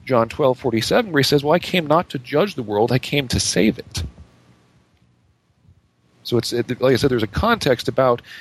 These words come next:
cutting people off. And I know there's a lot of, there's a lot of atheist arguments. I know that, I'm sure you as a, as a software programmer, you, you have a lot of experience. I'm sure you know the phrase "garbage in, garbage out"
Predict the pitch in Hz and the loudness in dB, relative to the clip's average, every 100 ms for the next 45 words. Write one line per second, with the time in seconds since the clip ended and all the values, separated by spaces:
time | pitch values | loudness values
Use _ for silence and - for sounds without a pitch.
0 | - - - 151 135 127 135 113 113 98 | -20 -14 -4 0 0 0 -2 2 2 2
1 | 135 175 185 165 - - _ _ - 139 | 2 2 0 -4 -16 -20 _ _ -12 0
2 | 170 160 143 147 180 196 151 - _ _ | 0 2 2 4 4 4 0 -4 _ _
3 | 135 147 175 196 156 156 143 135 113 113 | -4 2 4 2 2 0 2 0 0 2
4 | 117 107 92 82 - 117 135 127 110 _ | 2 0 -8 -8 -6 -2 2 2 0 _
5 | - - - 117 - 220 185 165 139 123 | -20 -16 -6 -4 -4 -4 0 2 2 2
6 | 110 120 107 98 156 156 151 143 - 120 | 2 2 2 0 2 0 0 -4 0 0
7 | 117 87 65 - 87 - _ 107 104 101 | 2 0 -2 -6 -14 -16 _ -6 -2 -2
8 | 98 92 _ - 127 135 120 110 - 120 | -4 -10 _ -6 0 4 4 2 -4 -4
9 | 104 95 - 240 - 139 127 95 - 95 | -4 -4 -4 -2 0 2 2 2 2 4
10 | 95 - - - _ - 117 107 101 101 | 4 -2 -18 -20 _ 0 2 2 -2 -6
11 | 98 90 87 85 - - | 0 0 0 -2 -6 -8